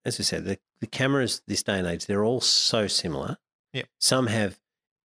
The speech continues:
Speaker 1: the edge here, apart from specialised ones like the A seven S and so
Speaker 2: Yep.
Speaker 1: on that are very specialised tools. But when you're looking at a, a, a Canon five D versus the Nikon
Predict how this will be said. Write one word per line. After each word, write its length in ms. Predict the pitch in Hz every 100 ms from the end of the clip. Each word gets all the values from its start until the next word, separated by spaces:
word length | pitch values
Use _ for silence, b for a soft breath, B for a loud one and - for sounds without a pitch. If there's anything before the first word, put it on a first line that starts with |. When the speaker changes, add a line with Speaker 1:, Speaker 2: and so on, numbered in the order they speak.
| _ -
Speaker 1:
the 140 | 101
edge 200 | 98 -
here, 280 | - 90 104
apart 300 | 104 104 -
from 160 | 123
specialised 640 | - - 90 - 92 90 87
ones 260 | 87 82
like 200 | 90 85 -
the 120 | 85
A 140 | 80 80
seven 340 | - 80 76
S 280 | - - -
and 80 | -
so 140 | -
Speaker 2:
Yep. 80 | 120
Speaker 1:
on 100 | 87
that 100 | 90
are 100 | 90
very 360 | 82 - 90 82
specialised 540 | - 78 - 85 -
tools. 180 | 101 90
But 120 | - 95
when 140 | 113
you're 100 | 107
looking 260 | 110 - 104
at 80 | 92
a, 160 | 90 _ _ _ _ _ _ _ -
a, 480 | 98 92 92 90 -
a 60 | -
Canon 440 | - 117 117 104
five 440 | - 101 95 90
D 280 | - 92 87
versus 680 | 85 90 87 - 82 - -
the 300 | 90 85 85
Nikon 720 | 87 92 - 95 90 90 87